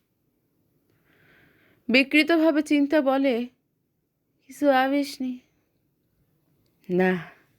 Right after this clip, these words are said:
ভাববার কিছু নেই।" মোনা নির্ভাবনা হতে চেষ্টা করে।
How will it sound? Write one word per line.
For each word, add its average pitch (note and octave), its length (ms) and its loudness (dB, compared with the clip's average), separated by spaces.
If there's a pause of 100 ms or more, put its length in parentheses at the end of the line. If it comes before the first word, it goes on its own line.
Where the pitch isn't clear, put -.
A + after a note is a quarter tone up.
(320)
ভাববার F3 480 -2
কিছু F#3+ 320 -12
নেই।" F3 300 -2 (1500)
মোনা B3 380 4
নির্ভাবনা A#3+ 600 -4
হতে A#3+ 280 -6
চেষ্টা F#3+ 440 -12
করে। F3+ 360 -6